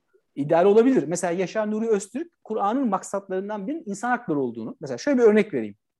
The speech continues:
Şimdi Kur'an'da biliyorsunuz kadın erkekle ilgili ayetler var. Bunların bazıları ceza hukuku konusunda bugün tartışılıyor. Yaşar Nuri Öztürk ve Hüseyin Atay, onu da söyleyeyim, o da tarih, e, e, Kur'an, Kur'anizme yakın evrenselci olarak sınıflandırdığım kitapta. Onlar şöyle diyorlar.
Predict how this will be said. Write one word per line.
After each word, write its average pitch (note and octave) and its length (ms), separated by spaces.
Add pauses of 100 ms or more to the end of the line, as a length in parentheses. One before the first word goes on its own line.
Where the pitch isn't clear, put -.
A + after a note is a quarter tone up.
(180)
Şimdi F3+ 160
Kur'an'da A#3+ 340
biliyorsunuz B3+ 420
kadın G#3+ 220
erkekle G#3 400
ilgili C4+ 160
ayetler F#3+ 360
var. B2 220
Bunların E3+ 260
bazıları E3 340
ceza E3 280
hukuku - 220
konusunda F3 380
bugün G3 140
tartışılıyor. D3+ 600 (720)
Yaşar D4+ 400
Nuri C4+ 140
Öztürk A3+ 340
ve E3 80
Hüseyin G#3+ 260
Atay, A3+ 320 (220)
onu D#3+ 180
da D3 80
söyleyeyim, C#3 300
o C#3 60
da C#3+ 80
tarih, C3+ 280
e, B2+ 80
e, C#3+ 480
Kur'an, C#3+ 400
Kur'anizme C#3+ 460
yakın A#2+ 200
evrenselci B2+ 540
olarak A#2+ 260
sınıflandırdığım A#2+ 480
kitapta. C4+ 420
Onlar C4 280
şöyle C4+ 280
diyorlar. E3 320